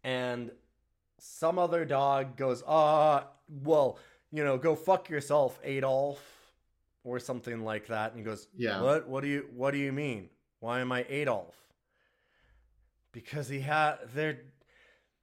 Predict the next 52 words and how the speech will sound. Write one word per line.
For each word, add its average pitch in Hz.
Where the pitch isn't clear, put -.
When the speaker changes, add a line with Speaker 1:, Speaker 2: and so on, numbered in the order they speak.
Speaker 1:
you'd 170
say 302
that 254
this 240
is 220
the 202
humor 214
part 175
of 131
it, 127
but 160
it 165
is 156
literally 180
them 156
looking 160
at 175
the 160
camera 156
and 135
going, 127
"Do 127
you 127
get 117
it, 135
audience? 147
We 120
wanna 131
make 139
sure. 139
We 120
think 139
you're 143
too 143
fucking 139
stupid 127
to 120
get 120
this." 87
And 123
he 120
goes, 120
"Oh, 185
well, 143
because 151
you're 175
a 165
German, 160
you 170
know, 170
never 160
mind." 120